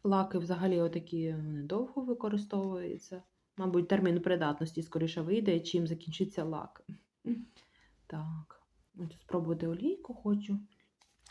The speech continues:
Цікаво, чи буде зміцнювати. А, ну, тут написано, що і нігті, і для кутикул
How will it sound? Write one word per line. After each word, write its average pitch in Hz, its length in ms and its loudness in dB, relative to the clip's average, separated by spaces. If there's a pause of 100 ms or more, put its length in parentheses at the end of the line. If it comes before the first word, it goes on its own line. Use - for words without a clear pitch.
(500)
Цікаво, 165 440 -6
чи 165 120 -12
буде 175 220 -2
зміцнювати. 175 760 -6 (1120)
А, 190 520 -2 (380)
ну, 247 140 -2
тут - 180 -4
написано, 190 440 2
що 175 160 -4
і 180 160 0
нігті, 202 720 2
і 190 40 4
для 180 160 0
кутикул 180 840 -2